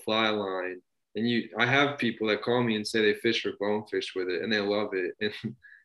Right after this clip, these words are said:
you know, out in the saltwater. And it's like, that's ki-, what we kinda were geared to more in the past, but it seems like a lot more people that are starting to really dive into the sport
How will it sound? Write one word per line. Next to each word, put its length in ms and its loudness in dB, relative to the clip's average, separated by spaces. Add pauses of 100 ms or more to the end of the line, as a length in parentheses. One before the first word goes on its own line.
you 120 -2
know, 60 -2
out 220 -2
in 60 -6
the 100 -4
saltwater. 580 -2
And 100 -2
it's 140 -8
like, 220 -2 (500)
that's 200 2
ki-, 280 2
what 160 2
we 140 0
kinda 320 0
were 240 -2
geared 320 4
to 200 2
more 300 2
in 80 -2
the 180 -6
past, 560 -2 (460)
but 80 2
it 140 2
seems 360 2
like 140 4
a 60 0
lot 280 2
more 200 -2
people 540 0
that 140 0
are 120 0
starting 280 0
to 60 -4
really 300 4
dive 320 2
into 160 2
the 80 0
sport 540 -4